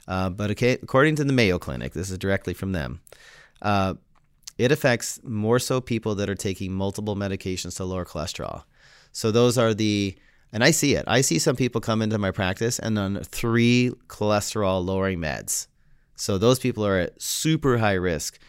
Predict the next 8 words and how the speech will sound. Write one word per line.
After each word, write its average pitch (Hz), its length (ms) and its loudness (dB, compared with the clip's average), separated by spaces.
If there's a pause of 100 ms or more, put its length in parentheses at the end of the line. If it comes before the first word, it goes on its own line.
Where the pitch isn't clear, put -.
(320)
for 107 240 0
having 101 460 2
myositis 98 680 0
and 92 120 -4
eventually 90 360 -6
rhabdomyolysis. 87 1000 -4 (500)
Number 120 280 2
two, 113 420 2